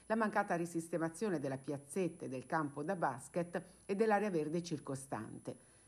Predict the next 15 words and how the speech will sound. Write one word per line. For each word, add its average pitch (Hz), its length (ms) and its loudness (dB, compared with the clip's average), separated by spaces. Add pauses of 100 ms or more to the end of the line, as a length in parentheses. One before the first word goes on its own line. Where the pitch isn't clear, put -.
La 165 100 0
passeggiata 170 720 2
suggestiva, 156 880 2 (300)
realizzata 190 680 4
ai 143 60 0
piedi 170 420 4
delle 143 220 2
mura 165 280 4
lungo 151 420 2
la 123 120 0
costa 160 420 0
sopraelevata 147 720 -2
di 139 120 -2
Viale 131 260 0
Sant'Antonio, 135 1080 0